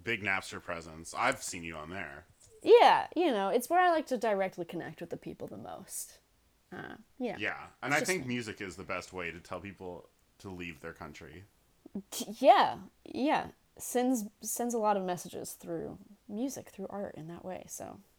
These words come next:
Speaker 2: I'm glad you picked up
Speaker 1: Yeah.
Speaker 2: on that.
Speaker 1: W-, well, hey, I've learned a lot about New York from you. Uh, is there w-, any final message you'd like to send to people who haven't heard much from this underrepresented city?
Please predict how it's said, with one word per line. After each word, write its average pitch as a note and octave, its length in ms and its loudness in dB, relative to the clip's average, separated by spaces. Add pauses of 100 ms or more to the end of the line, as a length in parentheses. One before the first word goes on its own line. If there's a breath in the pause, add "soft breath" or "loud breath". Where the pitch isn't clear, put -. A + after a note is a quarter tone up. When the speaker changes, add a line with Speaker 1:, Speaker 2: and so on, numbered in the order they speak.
(180)
Speaker 2:
I'm G3+ 80 -6
glad F#3+ 200 0
you F3+ 60 -6
picked F3+ 200 -10
up F3 140 -4
Speaker 1:
Yeah. - 60 -8
Speaker 2:
on - 80 -10
that. - 200 -10 (760)
Speaker 1:
W-, - 160 -16
well, D3 180 4
hey, G#2+ 200 2 (200)
I've F3 260 2
learned A#3+ 180 -2
a D#3+ 60 2
lot F#2 380 2
about F2+ 360 0
New F2 80 -4
York E2+ 340 -4
from F#2 120 -12
you. E2 260 -10 (140)
Uh, G2 260 -6
is A2+ 120 -8
there B2+ 100 -2
w-, B2 260 -4
any D3 260 2
final D3+ 420 2
message A2+ 520 -2
you'd G#2 160 -10
like G2+ 260 -4
to A2 100 -12
send F#2+ 500 -6
to G2 160 -10 (120)
people G#2 400 -8
who F2+ 400 -8 (560)
haven't B2 300 -2
heard C3 200 -2
much F2+ 160 -4
from F#2 140 -10
this E2 140 -8
underrepresented D#2+ 760 -10
city? D2+ 360 -14